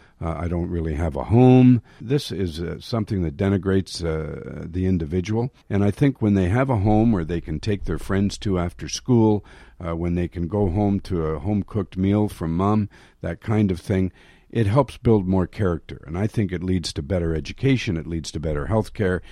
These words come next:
It all begins with an address. C M H C actually put that on the title of their annual report the year that I was the minister, because they believe that very strongly. So I'm committed to that concept, that I think we have to try to shrink that waiting list.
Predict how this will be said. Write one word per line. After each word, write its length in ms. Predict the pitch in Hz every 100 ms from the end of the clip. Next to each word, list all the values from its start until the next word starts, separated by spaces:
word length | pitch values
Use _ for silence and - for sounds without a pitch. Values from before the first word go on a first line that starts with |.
| - -
It 120 | 101
all 340 | - 113 101 92 -
begins 560 | - 90 98 85 76 - -
with 160 | 85 82
an 120 | 92
address. 640 | 123 147 78 57 - - - - - -
C 200 | - 143
M 120 | 104
H 180 | 95 -
C 200 | 139 95
actually 380 | 80 - 92 85
put 240 | 113 -
that 180 | 80 82
on 160 | 80
the 80 | 78
title 420 | 76 - 101 85
of 180 | 80 69
their 220 | 82 80
annual 440 | 78 92 87 82 82
report 500 | 82 - 117 76 -
the 80 | 78
year 220 | 78 78
that 140 | 73
I 120 | 76
was 200 | 76 69
the 80 | 73
minister, 500 | 78 82 80 - - - - - -
because 360 | 87 95 73
they 160 | 104 104
believe 400 | 92 90 82 71
that 220 | 76 78 -
very 300 | 90 85 73
strongly. 640 | - 80 71 69 65 - _ - - _
So 360 | - 113 113 - - _ _ -
I'm 260 | 143 160 175
committed 480 | 147 147 151 117
to 120 | - 90
that 400 | 92 92 _ -
concept, 580 | 117 104 101 90 69
that 140 | - 87
I 100 | 110
think 200 | 113 90
we 140 | 92
have 180 | 92 92
to 100 | -
try 240 | - 98 82
to 80 |
shrink 360 | 78 - 98 -
that 220 | 85 73
waiting 340 | 87 92 87 73
list. 320 | 67 -